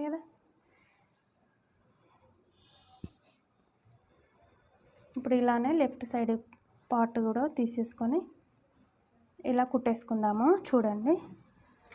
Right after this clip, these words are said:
ఈ ఫినిట్స్ అనేటివి మనము ఈ డాట్స్, ఫ్రంట్ సైడ్ డాట్స్ మెజర్మెంట్ మనం కరెక్ట్గా వేయకపోతే అది షేప్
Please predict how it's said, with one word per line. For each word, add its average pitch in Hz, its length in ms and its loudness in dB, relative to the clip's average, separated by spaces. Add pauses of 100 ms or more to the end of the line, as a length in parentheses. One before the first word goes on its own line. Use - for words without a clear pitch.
(2500)
ఈ - 20 12 (380)
ఫినిట్స్ 285 440 8
అనేటివి 277 400 8 (120)
మనము 254 280 10 (540)
ఈ - 20 10 (180)
డాట్స్, 247 340 8 (120)
ఫ్రంట్ 233 320 8
సైడ్ 254 280 6
డాట్స్ 233 360 6 (580)
మెజర్మెంట్ 254 640 8
మనం 254 180 10 (240)
కరెక్ట్గా 262 540 6
వేయకపోతే 240 680 8 (180)
అది 233 180 8 (240)
షేప్ 233 280 2